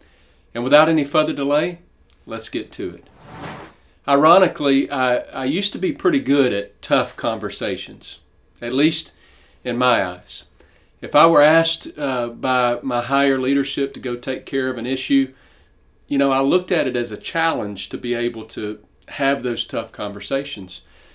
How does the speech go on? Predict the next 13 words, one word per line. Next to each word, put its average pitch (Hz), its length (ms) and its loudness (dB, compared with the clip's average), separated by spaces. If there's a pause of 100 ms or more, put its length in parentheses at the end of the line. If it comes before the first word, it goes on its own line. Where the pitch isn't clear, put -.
(140)
And 139 120 0
they 190 100 4
would 220 180 -4
usually 185 380 2
turn 175 260 0
out 170 320 0 (260)
to 160 100 -4
my 160 160 0
benefit. 160 560 -2 (680)
And 131 140 0
notice 170 320 6
I 147 80 4
said, 139 420 -2